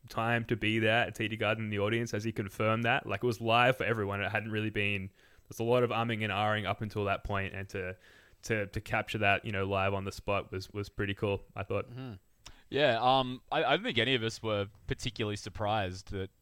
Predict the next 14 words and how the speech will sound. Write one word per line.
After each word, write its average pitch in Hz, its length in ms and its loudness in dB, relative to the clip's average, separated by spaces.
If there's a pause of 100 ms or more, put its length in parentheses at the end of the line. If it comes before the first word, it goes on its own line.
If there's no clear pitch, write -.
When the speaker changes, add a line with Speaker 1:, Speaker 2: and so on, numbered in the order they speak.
(120)
Speaker 3:
he 98 180 -6
announced 95 400 -6
that 98 100 -6
he 95 120 -6
would 87 160 -10
be 92 240 -10
re-signing, 95 520 -2
but 95 120 -6
the 104 80 -4
manner 113 340 2
in 107 80 -2
which 101 160 -6
it - 120 -16
came 90 500 -4